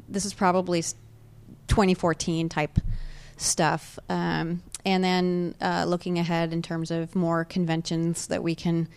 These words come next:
come in and curate and show awesome, super awesome artwork from all your favorite illustrators. Um, I'm, I'm, uh, not quite sure. There's a couple coming up that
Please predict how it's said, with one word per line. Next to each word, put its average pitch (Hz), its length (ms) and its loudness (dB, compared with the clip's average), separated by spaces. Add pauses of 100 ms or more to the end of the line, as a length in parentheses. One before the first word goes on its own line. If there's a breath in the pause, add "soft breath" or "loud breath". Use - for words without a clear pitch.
(240 soft breath)
come 170 220 0
in 160 100 0
and 160 120 -4
curate 160 460 0
and 165 220 -2
show 160 440 -2
awesome, 160 560 -4
super 170 340 -2
awesome 165 400 -4 (840 loud breath)
artwork 170 400 4
from 165 400 -4 (1120)
all 170 300 2
your 175 180 2
favorite 175 360 4
illustrators. 175 680 0 (460 soft breath)
Um, 165 460 -2
I'm, - 220 -4 (260)
I'm, 170 340 -2
uh, 160 200 -6 (580)
not 190 280 2
quite 202 260 2
sure. - 200 2
There's 185 140 2
a 185 60 -2
couple 214 420 6
coming 196 420 2
up 196 220 6
that 180 240 2